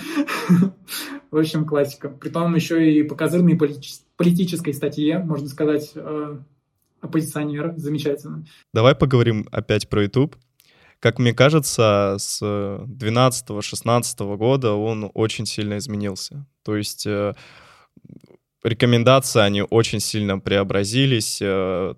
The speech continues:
Speaker 2: топы, они безумно изменились. Вот. И что ты можешь сказать,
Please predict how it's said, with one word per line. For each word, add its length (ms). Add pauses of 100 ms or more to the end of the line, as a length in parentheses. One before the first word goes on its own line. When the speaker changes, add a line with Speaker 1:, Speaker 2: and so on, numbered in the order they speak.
Speaker 2:
топы, 340
они 480 (440)
безумно 540
изменились. 600 (380)
Вот. 340
И 320
что 240
ты 100
можешь 280
сказать, 420